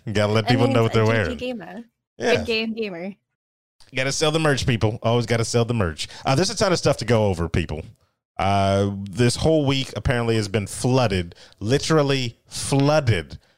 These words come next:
Speaker 1: with a whole bunch of, like, geek and gaming news, and it's ridiculous the amount.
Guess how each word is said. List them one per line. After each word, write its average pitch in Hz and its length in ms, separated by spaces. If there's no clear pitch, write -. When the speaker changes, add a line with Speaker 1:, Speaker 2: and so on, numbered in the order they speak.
Speaker 1:
with 107 180
a 107 100
whole 127 440
bunch 110 280
of, 98 320
like, 90 280
geek 117 200
and 104 160
gaming 92 420
news, 82 280
and 107 140
it's 104 200
ridiculous 98 1400
the 101 160
amount. 92 440